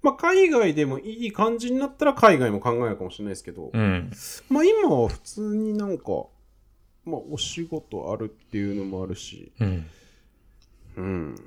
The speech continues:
Speaker 1: ちょっとね、取材がやっぱオンラインだけになっちゃうと寂しいんでね。
Speaker 2: え、完全にじゃあもうオンラインのみってなったら、別にどこでも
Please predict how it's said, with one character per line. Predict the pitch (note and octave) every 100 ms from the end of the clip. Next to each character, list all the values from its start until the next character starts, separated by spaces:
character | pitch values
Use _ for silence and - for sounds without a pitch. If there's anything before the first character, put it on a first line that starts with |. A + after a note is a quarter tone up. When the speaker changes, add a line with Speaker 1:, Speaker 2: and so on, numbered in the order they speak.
| - - - - - - - _ _ _ -
Speaker 1:
ち | -
ょ |
っ |
と | G2+
ね、 |
取 | F2 - C3+
材 | G#3+ A#3
が | A#3
や |
っ | A3 -
ぱ |
オ | A2 D3
ン | F3+
ラ | G3+
イ | G3
ン |
だ | F3+ F3+
け | F3+
に |
な | A#2
っ |
ち | -
ゃ | G2
う |
と | -
寂 | G#2 G#2 A2+
し | -
い |
ん | F#2
で | C2+
ね。 | - D#2+ D2+ A1 - - _
Speaker 2:
え、 | F#3
完 | - G3+ A3
全 | G3 G#3
に | G3+
じ | F#3
ゃ | F3+
あ |
も | D#3
う | C#3+
オ | D#3+
ン | E3
ラ | F3
イ | E3
ン | B2+ A2 -
の | C3
み | F#3 C#3+
っ |
て | - -
な | D3+
っ | F3 -
た | D#3+
ら、 | A3+ C#3+ - - _ _ _ _ _ _ _ - -
別 | - B2 A#2+
に | A2
ど | G#2 G#2+
こ | G#2+
で | G#2
も | G2+ -